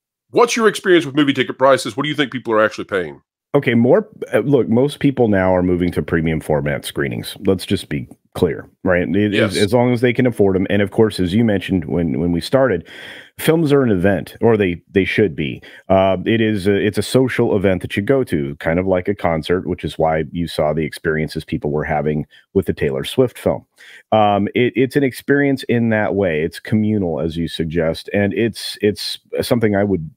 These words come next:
Speaker 2: I would hate to lose. But at the same time,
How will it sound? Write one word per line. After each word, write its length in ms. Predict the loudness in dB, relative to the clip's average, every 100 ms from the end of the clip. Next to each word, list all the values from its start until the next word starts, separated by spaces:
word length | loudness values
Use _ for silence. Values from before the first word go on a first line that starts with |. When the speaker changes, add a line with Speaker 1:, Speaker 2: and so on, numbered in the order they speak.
| _
Speaker 2:
I 80 | 0
would 160 | 0 0
hate 300 | -2 -4 -6
to 120 | -4
lose. 520 | 0 0 0 -6 -2
But 160 | 0 0
at 100 | -2
the 80 | -2
same 280 | 0 0
time, 420 | 0 0 2 0